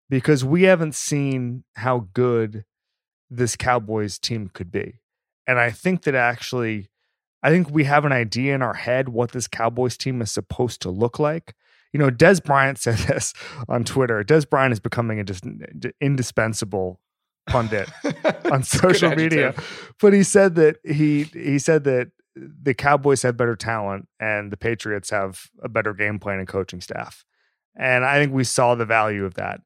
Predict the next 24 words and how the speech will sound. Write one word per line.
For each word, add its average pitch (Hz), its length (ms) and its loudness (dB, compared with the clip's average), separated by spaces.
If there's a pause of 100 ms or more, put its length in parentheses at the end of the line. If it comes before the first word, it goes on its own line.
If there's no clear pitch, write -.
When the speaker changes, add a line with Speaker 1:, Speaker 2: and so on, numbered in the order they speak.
Speaker 1:
But 151 400 2 (100)
I, 165 400 -6
I - 20 4
don't 214 180 4
know. 127 240 2
I 113 60 0
mean, 139 180 -2
it's 156 200 -6
really 175 280 4
hard 147 260 2
for - 120 -8
me. 123 300 -4 (400)
We 151 180 0
just 190 140 0
haven't 170 320 0
seen 170 200 0
the 143 60 -2
Cowboys 139 520 -2
coached - 300 -4
by 123 140 2
a 113 100 -2
competent 123 460 -6
coaching 120 320 -4
staff. 98 480 -6